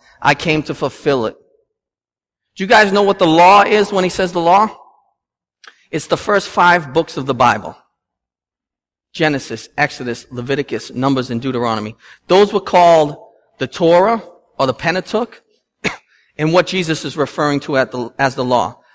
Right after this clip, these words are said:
How many laws do you think are in those five books? How many saw Charlton Heston and th-, think there's only ten commandments?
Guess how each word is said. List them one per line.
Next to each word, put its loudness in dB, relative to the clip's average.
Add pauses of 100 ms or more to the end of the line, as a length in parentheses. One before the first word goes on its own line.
(120)
How 6
many 2
laws 4
do -6
you 0
think -2
are 2
in -2
those -2
five 2
books? -6 (1700)
How 2
many 2
saw 2
Charlton 2
Heston 0
and -4
th-, -2
think -2
there's -6
only 0
ten -6
commandments? -8